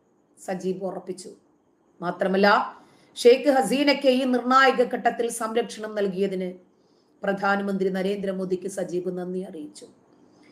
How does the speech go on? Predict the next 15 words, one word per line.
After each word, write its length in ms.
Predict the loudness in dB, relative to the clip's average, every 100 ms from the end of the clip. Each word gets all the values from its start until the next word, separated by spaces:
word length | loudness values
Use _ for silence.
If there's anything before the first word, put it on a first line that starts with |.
| _ _ _ _ 2
ബംഗ്ലാദേശിൽ 640 | 4 8 6 6 2 0
ജനാധിപത്യം 760 | 2 2 4 2 2 -2 -2 -4
പുനഃസ്ഥാപിക്കാൻ 880 | -2 -4 -2 0 0 0 2 2 0 -10 _ _ _ _ _
ഇന്ത്യ 340 | -8 -4 4 6
ആഗോളതലത്തിൽ 800 | 6 6 6 4 0 0 -2
സമ്മർദ്ദം 560 | -6 -6 -2 -2 -2 -2
ചെലുത്തുമെന്ന് 540 | -4 -4 -4 -4 -4
മുജീബ് 340 | -4 -4 -4 -4
ആവശ്യപ്പെട്ടു. 540 | -4 -10 -14 -20 -20 -20 _ _ _ _ _ _ _ _ _ _ _ _ _ _ _ _ _ _ _ _ _ 0
ആഗോളതലത്തിൽ 540 | 2 6 6 4 0
സമ്മർദ്ദം 420 | -2 -2 0 0
ചെലുത്തണമെന്ന് 920 | 0 2 0 0 -4 -4 -6 -14 -10
അത് 100 | -2
ഇന്ത്യ 180 | 2 4
ചെയ്യുന്നുണ്ട്. 520 | 2 0 -6 -12 -16